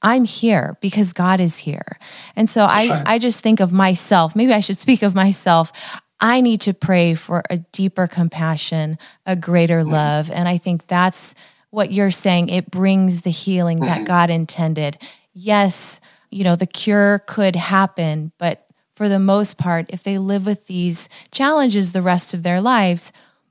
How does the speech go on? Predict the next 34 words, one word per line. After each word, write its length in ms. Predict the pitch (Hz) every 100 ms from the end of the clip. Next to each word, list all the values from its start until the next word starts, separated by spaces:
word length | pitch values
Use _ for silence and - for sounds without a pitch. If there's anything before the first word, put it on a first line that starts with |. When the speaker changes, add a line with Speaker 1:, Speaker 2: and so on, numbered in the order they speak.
| _ _ _ _
Speaker 1:
we'll 220 | 226 254 247
have 320 | 247 247 226
each 240 | 196 -
other 260 | 240 214 151
as 240 | 160 165
the 80 | 165
body. 600 | 156 175 196 156 - - _ _ _ -
And 240 | 190 185
that's 280 | 196 214 208
Speaker 2:
That's 240 | 214 175 -
Speaker 1:
what 100 | 147
Speaker 2:
right. 80 | 175
Speaker 1:
brings 560 | 170 160 160 160 - - - -
the 80 | 180
healing 460 | - 202 175 160 151
of 100 | 147
the 80 |
heart. 580 | 139 143 139 - - - _ _ _ _ _
So 280 | - 175 165
Speaker 2:
That's 140 | 170
exactly 340 | 160 147 135
right. 160 | 123 123 - - - -
And 100 | 180
I 40 | 180
think 200 | 226 220
also 340 | 202 196 170
in 80 | 151
there, 200 | 143 139
Crystal, 280 | 143 - 135
is 300 | 139 147 -
that 180 | 143 151
the 240 | 139 143 - -
recognition 540 | 151 151 151 147 147
that 200 | 139 131